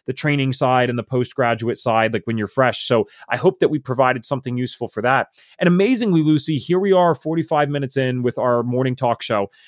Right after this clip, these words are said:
<laughs> You know, we can just kill it with this. So hopefully you guys like this today. We got thirty-two live at the time of saying this. So we appreciate you being on. Lucy, you got any final words of wisdom for today, or maybe just stages that we missed, anything that I didn't cover?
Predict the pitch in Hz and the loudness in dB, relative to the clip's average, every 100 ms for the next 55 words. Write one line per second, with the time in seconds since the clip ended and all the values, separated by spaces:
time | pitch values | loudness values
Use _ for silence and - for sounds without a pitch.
0 | - - - 262 247 240 202 156 156 143 | -6 -2 2 2 2 0 2 4 4 4
1 | 156 180 151 - 143 131 131 113 113 107 | 4 2 0 2 2 2 0 -2 -2 -2
2 | - 123 110 _ _ 185 190 214 190 180 | 2 2 2 _ _ -2 0 -2 4 4
3 | 143 170 - 151 165 165 139 - 180 170 | 4 0 -2 -8 -2 -2 -2 0 0 0
4 | - 165 151 147 147 135 120 - 135 135 | -4 0 2 2 0 -4 -12 -8 -6 -4
5 | 139 - 120 107 - - 160 151 95 107 | -4 -2 -2 -4 -12 -8 -6 -6 -8 -8
6 | 123 113 - 151 - 135 117 120 110 127 | -6 -6 -4 -6 -4 -6 -6 -6 -2 0
7 | 120 104 _ _ _ 226 233 196 156 208 | 0 -2 _ _ _ -4 -2 0 2 2
8 | 233 - 185 175 160 170 - 143 147 156 | 0 0 2 2 2 0 0 -2 0 -2
9 | 170 143 143 135 147 147 131 139 135 123 | -4 -2 -4 2 4 4 4 2 0 -4
10 | - _ - - 147 139 131 139 139 139 | -6 _ -16 -4 -2 0 2 2 4 2
11 | 135 127 - 135 127 135 127 120 - 117 | 2 0 -4 -4 0 0 2 0 0 -2
12 | 113 110 76 | -2 -6 -8